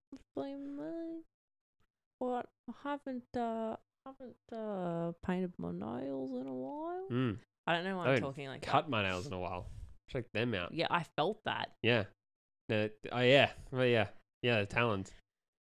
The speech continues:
Speaker 1: Yeah.
Speaker 2: Oh, okay.
Speaker 1: Yep.
Speaker 2: Yeah. All right, right, right, right. Yeah.
Speaker 1: <laughs>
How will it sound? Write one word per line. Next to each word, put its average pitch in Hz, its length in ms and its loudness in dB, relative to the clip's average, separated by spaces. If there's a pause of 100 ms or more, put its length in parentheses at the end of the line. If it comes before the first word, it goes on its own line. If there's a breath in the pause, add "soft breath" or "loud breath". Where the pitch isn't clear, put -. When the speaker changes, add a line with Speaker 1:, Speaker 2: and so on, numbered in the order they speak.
(140)
Speaker 1:
Yeah. 165 340 -6
Speaker 2:
Oh, 214 600 12
okay. 127 380 10
Speaker 1:
Yep. 185 260 8
Speaker 2:
Yeah. 139 380 12
All - 80 8
right, 110 320 12
right, - 0 -
right, 113 480 10
right. 107 100 4
Yeah. 104 240 4
Speaker 1:
<laughs> - 60 -8